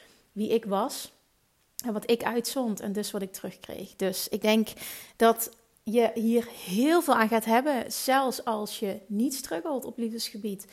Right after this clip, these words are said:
Dat je er een aha voor jezelf kunt uithalen. Afgelopen week, ehm, gebeurde er iets leuks op vrijdag. Ehm, wij, het was eigenlijk, nou ja, het was echt law of attraction en dan in sneltreinvaart.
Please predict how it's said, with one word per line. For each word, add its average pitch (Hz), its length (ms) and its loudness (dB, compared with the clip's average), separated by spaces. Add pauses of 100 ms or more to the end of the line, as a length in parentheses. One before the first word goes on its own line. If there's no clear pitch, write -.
(320)
Dat 226 180 -4
je 226 80 -2
er 214 60 -4
een 214 120 -6
aha 202 380 -2
voor 202 140 -6
jezelf 190 560 -8
kunt 196 240 -4
uithalen. 190 720 -6 (680)
Afgelopen 269 540 2
week, 240 400 8
ehm, 208 640 2 (340)
gebeurde 254 460 2
er 226 60 4
iets 226 160 4
leuks 240 420 6
op - 80 0
vrijdag. 320 580 6 (380)
Ehm, 233 600 -4
wij, 240 340 0
het 226 160 -6
was 240 160 -4
eigenlijk, 233 440 -2 (160)
nou 226 220 -4
ja, 202 120 -4
het 185 120 -6
was 202 180 -8
echt - 200 -8
law 226 160 0
of 226 100 -2
attraction 233 540 -2
en 202 120 -4
dan 208 260 -2
in 208 100 -4
sneltreinvaart. 262 1000 0